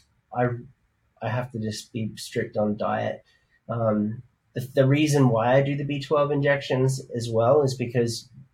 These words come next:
you can only get B twelve, from my understanding, from meat. Um, and, um, I can't be eating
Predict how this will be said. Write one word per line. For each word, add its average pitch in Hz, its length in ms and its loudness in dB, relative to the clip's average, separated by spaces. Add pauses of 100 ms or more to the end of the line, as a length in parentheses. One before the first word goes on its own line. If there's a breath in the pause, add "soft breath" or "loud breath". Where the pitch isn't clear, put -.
you 127 160 0
can 131 140 0
only 131 260 2
get 117 200 -2
B 120 140 -4
twelve, 113 480 0 (460)
from 120 120 -2
my 113 200 0
understanding, 110 680 -2
from 110 420 -2
meat. - 440 -4 (560)
Um, 107 680 0 (260)
and, 113 320 -2 (160)
um, 113 580 -2 (600)
I 127 80 0
can't 131 340 4
be 120 340 -2
eating 120 500 -2